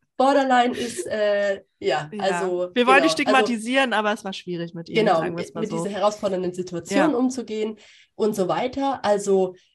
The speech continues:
Speaker 1: und mit jedem Mal, wo du etwas schaffst und wo du es dann schaffst, irgendwie dir deinen Weg nach Lund zu bahnen, dahin zu
Speaker 2: Mhm.
Speaker 1: kommen, dieses Ziel zu erreichen. Also, äh, das passt auch ein bisschen so zu meinem Weg tatsächlich, dass man irgendwann sieht, hey, ich kann alles schaffen.
Speaker 2: Mhm.
Speaker 1: Also,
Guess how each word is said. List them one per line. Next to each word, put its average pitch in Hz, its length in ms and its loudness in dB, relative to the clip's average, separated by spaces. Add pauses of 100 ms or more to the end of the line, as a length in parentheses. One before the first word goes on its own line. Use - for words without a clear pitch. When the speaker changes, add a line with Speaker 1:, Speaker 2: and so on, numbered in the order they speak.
(300)
Speaker 1:
und 240 140 2
mit 226 140 -2
jedem 269 480 -2
Mal, 254 460 -2
wo 233 140 -2
du 254 80 -2
etwas - 360 -6
schaffst - 520 -8 (720)
und 233 240 2
wo 247 100 0
du 262 140 -2
es 220 120 -8
dann 214 160 -2
schaffst, 233 400 -6
irgendwie 208 300 -2
dir 208 160 0
deinen 196 280 2
Weg 226 160 -6
nach 220 220 -4
Lund 269 320 2
zu 180 180 -6
bahnen, 160 460 -4
dahin 214 440 -2
zu 208 180 -4
Speaker 2:
Mhm. 214 120 -6
Speaker 1:
kommen, 175 200 -6
dieses 247 360 -4
Ziel 247 240 -8
zu - 140 -4
erreichen. 151 560 -4 (240)
Also, 185 440 0 (360)
äh, - 300 -6 (220)
das 214 400 0 (140)
passt 240 260 0
auch 226 120 0
ein 220 80 -6
bisschen 254 300 -2
so 233 80 -4
zu 220 160 -10
meinem 220 280 4
Weg 180 160 2
tatsächlich, 190 400 -4
dass 214 200 -8
man 208 140 -6
irgendwann 262 300 -2
sieht, 247 200 -6
hey, 160 200 -6
ich 180 140 -10
kann 196 240 -2
alles 330 360 -2
schaffen. 247 420 -4
Speaker 2:
Mhm. 247 60 -2
Speaker 1:
Also, 254 340 6